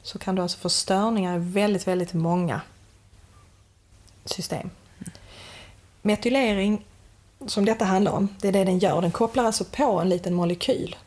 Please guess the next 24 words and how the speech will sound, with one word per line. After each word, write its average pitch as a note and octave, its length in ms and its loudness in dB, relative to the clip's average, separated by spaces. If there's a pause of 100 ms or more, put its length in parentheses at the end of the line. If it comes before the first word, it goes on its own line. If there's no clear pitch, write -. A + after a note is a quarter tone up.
(460)
på G#3+ 100 0
olika F3+ 400 2
typer F3+ 300 -2
av - 100 -12
andra E3+ 280 0
föreningar. F#3+ 440 -4 (720)
<clears throat> A#3 560 2 (500)
Vad G#3+ 140 2
som G#3+ 120 2
är G3 40 4
viktigt A3+ 320 2
med F#3+ 80 2
detta, G#3+ 280 2
det F#3 60 2
är F3+ 220 2
att E3+ 80 -4
den F3+ 200 -2
gör F#3+ 380 2
ett E3+ 80 -4
ämne G3+ 280 2
som F3 140 -4
kallas F3 300 -4
för F3 100 -8
metylfolat. F#3 840 -4